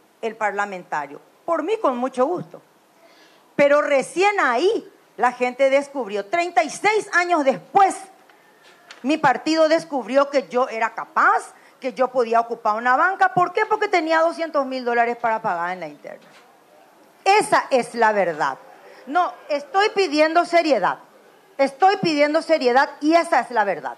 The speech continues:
A la mujer solamente se le considera si es la esposa de o si tiene dinero. Y las que están acá y me precedieron, la mayoría son esposas de. La mayoría son esposas de. Y por eso están.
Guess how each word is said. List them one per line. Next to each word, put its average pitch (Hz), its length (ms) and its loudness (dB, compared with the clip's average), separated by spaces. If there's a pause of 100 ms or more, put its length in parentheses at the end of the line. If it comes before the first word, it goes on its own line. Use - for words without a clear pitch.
(520)
A 269 100 2
la 277 120 4
mujer 349 440 2
solamente 311 600 2
se 311 140 2
le 285 120 2
considera 233 520 2
si 247 200 -4
es 269 140 0
la 254 120 2
esposa 233 640 2
de 330 280 4 (480)
o 254 100 0
si 233 140 -6
tiene 262 340 0
dinero. 170 380 -8 (640)
Y 269 140 -2
las 262 220 0
que - 120 -8
están 370 360 0
acá 285 240 2
y 294 40 -2
me 285 140 -2
precedieron, 269 720 0
la 220 80 2
mayoría 226 480 0
son 233 220 -6
esposas 190 540 -6
de. 151 160 -10 (1700)
La 240 200 2
mayoría 247 640 2
son 214 220 -6
esposas 170 520 -10
de. 131 200 -16
Y 302 120 -4
por 254 220 2
eso 233 240 0
están. - 280 -16